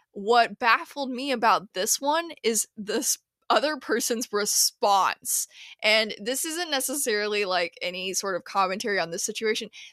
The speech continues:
This is just in general, like, the cesspool that social media comment sections are. Like, the audacity that people have when they can hide behind <laughs> the screen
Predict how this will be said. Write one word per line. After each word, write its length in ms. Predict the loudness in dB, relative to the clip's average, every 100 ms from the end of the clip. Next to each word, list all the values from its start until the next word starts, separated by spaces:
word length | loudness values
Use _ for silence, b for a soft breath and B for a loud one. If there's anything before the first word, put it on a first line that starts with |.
| -6
This 140 | 0
is 120 | 0
just 220 | 2 2
in 180 | 2 -4
general, 640 | -2 0 0 -2 -2 -6 -6
like, 240 | 0 0 0
the 240 | -10 -8 -4
cesspool 1040 | -2 -2 0 0 0 -4 -4 -4 -4 -6 _ b b b
that 400 | 0 4 6 4 _ _ _ _
social 420 | 0 2 2 0
media 300 | -2 0 0
comment 400 | 2 0 0 -2
sections 320 | -4 -6 -6
are. 200 | -6 -6 -2
Like, 260 | 0 0 -4 _ -12
the 220 | -2 4
audacity 1040 | 6 4 2 2 2 2 -6 -8 -10 -12 -4
that 200 | -2 0
people 260 | -2 -4 0
have 400 | 2 2 0 -2
when 120 | -4
they 100 | -4
can 120 | -4
hide 280 | -2 -2 -2
behind 320 | -6 -4 -4
<laughs> 0 |
the 160 | -2 2
screen 760 | 2 2 -4 -6 -6 -6 -6